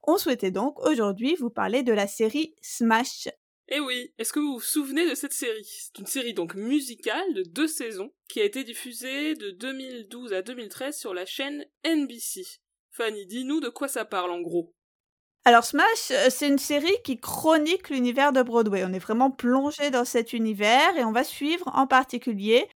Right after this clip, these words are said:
Speaker 1: la création d'une comédie musicale biographique sur Marilyn Monroe. On va y revenir, hein, mais ça a vraiment la particularité de détailler tous les stades de la production, euh, de l'idée originale jusqu'à l'ouverture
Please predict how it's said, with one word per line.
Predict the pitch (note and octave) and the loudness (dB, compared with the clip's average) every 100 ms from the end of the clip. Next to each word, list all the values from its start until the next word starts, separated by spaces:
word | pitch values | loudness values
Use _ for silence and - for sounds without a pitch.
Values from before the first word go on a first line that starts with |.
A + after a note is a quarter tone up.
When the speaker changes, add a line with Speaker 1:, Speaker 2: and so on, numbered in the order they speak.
| _ - | _ 0
Speaker 1:
la | A#3 A#3 A#3+ | 6 6 4
création | - C4 C4 D4 | 2 2 2 -2
d'une | D4+ A#3 | 0 0
comédie | B3 A#3+ A#3+ A#3 | 0 0 0 -2
musicale | A3+ A3+ A3+ G#3+ B3+ A#3+ | -4 -4 -8 0 0 2
biographique | A#3 A3 A3+ A3+ B3 F4 - | 2 2 0 0 -2 -2 -4
sur | - - D4+ D#4+ D#4+ | -10 -2 -2 -2 -4
Marilyn | G#3+ B3 B3+ B3+ A#3+ | 0 2 2 2 2
Monroe. | G#3 G3+ F3+ F#3+ A3 D#4 - _ _ - | 2 0 0 4 4 4 -2 _ _ -8
On | F#3+ | -6
va | G3 G3+ | -2 0
y | G#3+ | 2
revenir, | A#3+ D#4 D#4+ | 0 0 -2
hein, | A#3+ | 0
mais | G#3+ G3+ G3+ | 0 0 -2
ça | - - G3 | -8 -2 2
a | F#3+ | 2
vraiment | F#3+ A3 B3 | 0 -2 2
la | B3+ A#3+ | 2 0
particularité | A3 A3 A3 G3+ F#3+ G3 - C4+ | -4 -4 -2 0 0 0 -2 -2
de | A3+ | 0
détailler | G3+ C4+ C4 C4+ A#3+ C#4+ - | 2 2 4 2 2 -2 -4
tous | - C#4+ | -8 -2
les | A#3+ | -2
stades | B3 - A3+ B3+ B3 F#3 | -4 -2 0 0 0 0
de | A#3 | 2
la | B3 A#3+ | 4 2
production, | A3+ G3 G3 - - G#3 A#3 C4+ D4 D4 - | -2 -6 -8 -10 -6 -2 0 2 2 0 0
euh, | G#3 G3 | 0 2
de | A3 | 0
l'idée | A3 G#3 A#3+ | 0 2 4
originale | G#3+ G3+ G3 G3 G#3 C4+ F4 | 4 0 -2 0 2 2 2
jusqu'à | G3 B3 B3+ - A#3 C4 C#4 | -2 -2 -2 2 6 6 4
l'ouverture | A3+ A#3 G#3 F#3+ - - A#3+ C#4+ | 0 0 0 -2 -4 -6 -2 -2